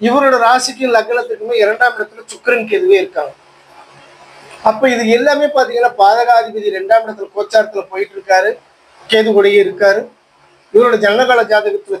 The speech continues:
சுக்கிரன், கேது சேர்ந்தே இருக்காங்க. அதே நேரத்துல பாத்தீங்கன்னாக்க, இவரோட ஜனனகால ஜாதகத்துல பாத்தீங்கன்னாக்கா, சூரியன், சனி, புதன் இருக்க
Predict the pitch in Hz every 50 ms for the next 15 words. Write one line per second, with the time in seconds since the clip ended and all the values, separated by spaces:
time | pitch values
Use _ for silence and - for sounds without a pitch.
0 | - 214 220 - 240 240 233 220 214 220 202 196 196 - 196 202 214 226 214 214
1 | 208 - 180 - 196 185 185 190 214 - - - _ _ _ _ _ _ _ _
2 | - - _ _ _ _ _ - 170 196 240 269 269 262 - 254 240 240 240 226
3 | 220 220 220 220 220 214 214 220 240 233 196 185 202 233 247 254 254 247 226 208
4 | 202 202 208 226 240 233 233 226 214 202 214 180 190 196 196 220 214 214 - -
5 | 196 185 196 202 190 196 196 190 185 190 185 180 - 233 - - - 226 240 247
6 | 233 226 214 202 - 202 196 196 180 165 180 180 208 220 220 208 190 190 -